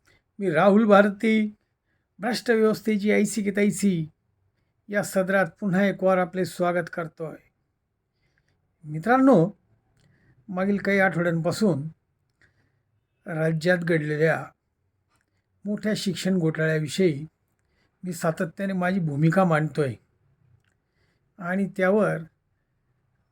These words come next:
आपल्या सर्वांकडनं सूचना, प्रतिक्रिया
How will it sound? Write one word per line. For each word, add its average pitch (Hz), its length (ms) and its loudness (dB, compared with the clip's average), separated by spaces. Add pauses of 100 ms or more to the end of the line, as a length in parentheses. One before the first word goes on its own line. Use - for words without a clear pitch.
(420)
आपल्या 185 360 -4
सर्वांकडनं 170 840 -2 (180)
सूचना, 185 640 -6
प्रतिक्रिया 170 920 0